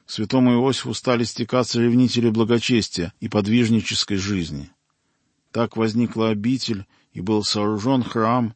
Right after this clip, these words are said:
в честь святого великомученика Георгия.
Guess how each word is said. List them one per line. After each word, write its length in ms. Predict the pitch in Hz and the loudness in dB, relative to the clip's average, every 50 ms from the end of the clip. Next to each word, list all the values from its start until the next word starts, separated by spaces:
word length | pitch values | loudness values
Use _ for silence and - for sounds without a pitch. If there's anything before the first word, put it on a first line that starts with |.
| _ _ | _ _
в 60 | - | -8
честь 240 | - - 107 95 - | -4 -2 -2 0 -2
святого 500 | - - 104 92 - 131 131 123 117 110 | -2 -2 -4 -2 0 0 0 0 0 0
великомученика 920 | 104 101 95 101 - - 101 98 104 107 98 - - 95 98 92 - 92 87 | 0 0 -2 -2 -2 0 0 0 0 0 -2 -4 -4 -4 -4 -4 -4 -6 -8
Георгия. 680 | 80 82 90 85 85 82 80 69 64 67 67 69 - | -4 -4 -4 -4 -4 -6 -8 -8 -10 -12 -12 -14 -14